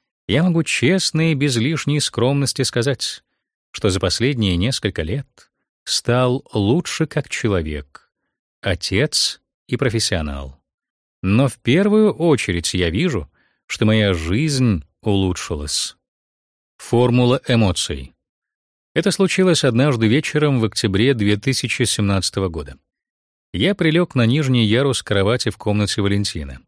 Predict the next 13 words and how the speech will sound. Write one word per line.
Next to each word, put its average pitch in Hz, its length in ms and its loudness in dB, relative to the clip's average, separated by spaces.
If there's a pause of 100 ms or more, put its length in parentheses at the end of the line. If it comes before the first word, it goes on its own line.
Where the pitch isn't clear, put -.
(720)
Я 202 260 2
уже 143 260 2
собирался 113 560 2
рассказать 101 560 0
ему 92 180 0
сказку - 480 -4
на 123 160 0
ночь, 185 260 -2 (520)
как 98 180 0
вдруг 92 460 -4
в 98 120 -2
голове 101 440 2
возник 127 440 0